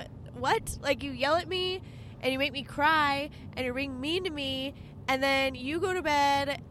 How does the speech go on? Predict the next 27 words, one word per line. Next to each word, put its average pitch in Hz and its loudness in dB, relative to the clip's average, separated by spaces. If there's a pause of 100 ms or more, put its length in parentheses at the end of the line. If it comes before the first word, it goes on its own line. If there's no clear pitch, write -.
and 240 0
then 247 -2
you 233 -6
go 262 4
to 311 -2
work, 262 0 (160)
and 254 -2
then 240 -4
you 226 -8
come 269 -4
home 247 -2 (560)
and 226 -2
don't 277 2
talk 277 2
to 285 -6
me." 240 -4 (520)
And 220 -2
he 269 -2
did 381 0
order 330 -4
me 302 -4
a 277 0
steak 277 -2 (220)
from, 254 2 (460)
you 247 -2
know, 226 0
whatever, 226 0